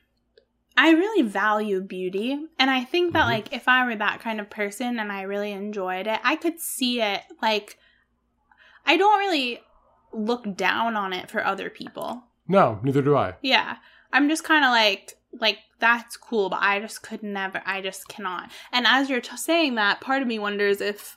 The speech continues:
Speaker 1: uh, like, I wonder if that's partially related to my history with makeup, because, like,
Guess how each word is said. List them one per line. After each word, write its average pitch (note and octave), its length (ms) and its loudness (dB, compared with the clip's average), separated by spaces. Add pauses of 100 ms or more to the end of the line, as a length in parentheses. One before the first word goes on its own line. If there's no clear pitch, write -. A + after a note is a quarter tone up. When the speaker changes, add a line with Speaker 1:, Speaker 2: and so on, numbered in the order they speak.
(140)
Speaker 1:
uh, G3 360 -2 (640)
like, A#3+ 180 0
I B3+ 80 10
wonder A#3+ 320 2
if D4 120 2
that's A3+ 240 0
partially G#3 520 -2
related F#3+ 580 -6
to G#3 100 -12
my F3+ 340 -4
history G3 600 -8
with - 220 -10
makeup, F#3+ 580 -2
because, G#3 340 -6
like, F3+ 380 -4